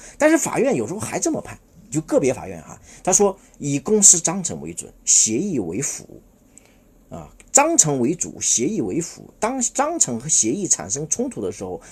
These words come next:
以公司章程为主。为啥呢？因为你公司章程是对外宣告的一个东西，是在工商备案的一个东西，协议只能说是你们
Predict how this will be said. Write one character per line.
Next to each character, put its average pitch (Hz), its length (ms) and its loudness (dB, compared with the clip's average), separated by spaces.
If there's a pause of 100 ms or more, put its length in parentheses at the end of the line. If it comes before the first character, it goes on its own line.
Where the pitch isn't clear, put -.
以 139 120 0
公 262 240 -2
司 277 160 4
章 339 300 -2
程 - 220 -6
为 67 120 -12
主。 - 160 -10 (260)
为 240 120 0
啥 139 140 0
呢？ 143 120 -4 (160)
因 247 120 0
为 269 40 0
你 185 120 2
公 247 200 -2
司 240 160 2
章 269 240 -8
程 117 160 -4
是 147 140 2
对 277 320 -2
外 302 260 -2
宣 330 420 2
告 349 200 0
的 - 80 -4
一 - 20 -10
个 - 80 -6
东 85 200 -10
西， - 160 -10
是 139 100 -6
在 214 140 0
工 254 200 -4
商 269 280 -8 (160)
备 262 160 -2
案 349 200 -2
的 240 80 -2
一 101 60 -4
个 139 80 -6
东 80 180 -8
西， - 220 -10 (480)
协 - 260 8
议 294 160 4
只 135 200 4
能 220 160 2
说 262 180 2
是 220 140 4
你 135 120 0
们 156 160 0